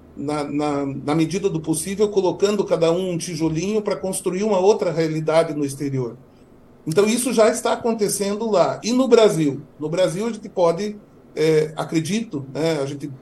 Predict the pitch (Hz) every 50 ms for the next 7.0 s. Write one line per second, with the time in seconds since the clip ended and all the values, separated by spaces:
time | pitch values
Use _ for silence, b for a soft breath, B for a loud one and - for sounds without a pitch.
0 | - - - - 160 196 233 - - - - 170 156 156 156 151 143 - - -
1 | - - - - - - - - - 160 180 208 - - 233 233 226 226 214 185
2 | 160 190 175 156 143 139 - - 196 233 269 269 240 220 180 196 185 - - 175
3 | - 185 175 170 170 165 165 156 147 143 - - 170 180 202 226 247 - - -
4 | - - - - - - - 160 202 208 214 226 247 254 254 247 240 190 185 196
5 | 185 185 202 240 277 277 - - - - - - - - - - - 185 185 185
6 | 190 190 - - 180 180 196 208 214 - - - 214 214 208 202 190 - -